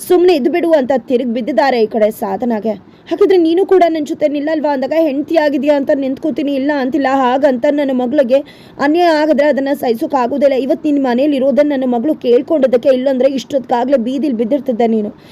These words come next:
ಅದಕ್ಕೋಸ್ಕರ ಇವತ್ತು ನಾವ್ ಈ ಮನೇಲಿ ಉಳ್ಕೋಬೇಕು ಅಂದ್ರೆ ನಮ್ಗೆ ಅಷ್ಟು ಇಷ್ಟು ನನ್ನ ಮಗಳಿಗೆ ಸಿಗ್ಬೇಕು ಅಂದ್ರೆ, ನನ್ನ ಮಗಳು ಭವಿಷ್ಯಕ್ಕೋಸ್ಕರ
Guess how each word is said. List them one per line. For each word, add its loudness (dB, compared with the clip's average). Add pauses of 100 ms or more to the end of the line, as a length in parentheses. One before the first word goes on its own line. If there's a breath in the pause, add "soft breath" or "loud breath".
(140)
ಅದಕ್ಕೋಸ್ಕರ 2
ಇವತ್ತು 2
ನಾವ್ -2
ಈ -4
ಮನೇಲಿ -2
ಉಳ್ಕೋಬೇಕು 0
ಅಂದ್ರೆ 0
ನಮ್ಗೆ -4
ಅಷ್ಟು -2
ಇಷ್ಟು 0
ನನ್ನ 0
ಮಗಳಿಗೆ -2
ಸಿಗ್ಬೇಕು -2
ಅಂದ್ರೆ, 2 (380 loud breath)
ನನ್ನ 0
ಮಗಳು 0
ಭವಿಷ್ಯಕ್ಕೋಸ್ಕರ 0